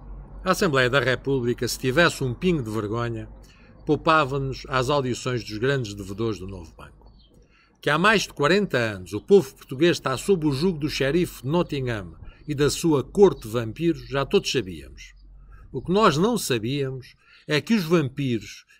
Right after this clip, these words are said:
que vinham em bandos com pés de veludo chupar o sangue fresco da manada, fossem incapazes de sequer de balbuciar em sua defesa duas palavras com sentido. O dinheiro dos nossos impostos, diretos e indiretos,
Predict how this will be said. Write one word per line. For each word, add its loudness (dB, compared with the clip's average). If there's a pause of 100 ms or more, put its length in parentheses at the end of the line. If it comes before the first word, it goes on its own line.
(120)
que -10
vinham 2
em 0
bandos 0
com -4
pés 0
de -8
veludo -2
chupar -4
o -4
sangue -4
fresco -6
da -8
manada, -8 (500)
fossem 4
incapazes -2
de -20
sequer -6 (480)
de 2
balbuciar 2
em -2
sua 0
defesa -2
duas 2
palavras -6
com -12
sentido. -16 (920)
O -8
dinheiro 6
dos -2
nossos 0
impostos, -2
diretos 0
e -4
indiretos, -4